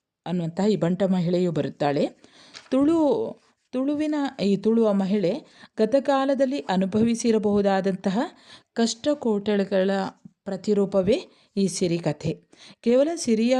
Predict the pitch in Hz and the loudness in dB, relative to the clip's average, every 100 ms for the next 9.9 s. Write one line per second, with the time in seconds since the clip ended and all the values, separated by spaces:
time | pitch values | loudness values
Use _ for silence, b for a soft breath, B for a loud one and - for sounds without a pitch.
0 | 262 254 226 220 233 208 180 190 185 185 | -2 -4 -6 0 0 0 0 0 0 0
1 | 320 - B B B 190 214 277 269 240 | -4 -8 B B B -6 -4 0 2 4
2 | 220 220 214 202 175 196 277 - b b | 2 2 2 0 0 0 -2 -6 b b
3 | - 202 196 285 - b b - 214 214 | -6 -2 0 -2 -6 b b -2 0 2
4 | 226 226 202 196 185 190 214 233 233 202 | 2 2 2 2 0 2 2 2 0 0
5 | 185 190 185 196 190 320 B B B - | 0 -2 -2 -2 -4 -4 B B B -6
6 | 202 190 247 247 254 202 180 190 190 185 | -4 0 -2 2 2 2 0 0 0 0
7 | 185 180 202 220 233 202 214 349 b b | -2 -2 0 0 0 0 0 -4 b b
8 | b 208 202 214 208 240 180 165 175 175 | b -4 -2 0 2 2 0 -2 -2 -2
9 | 160 165 151 196 233 - 131 113 | -2 0 0 0 -2 -4 -4 -4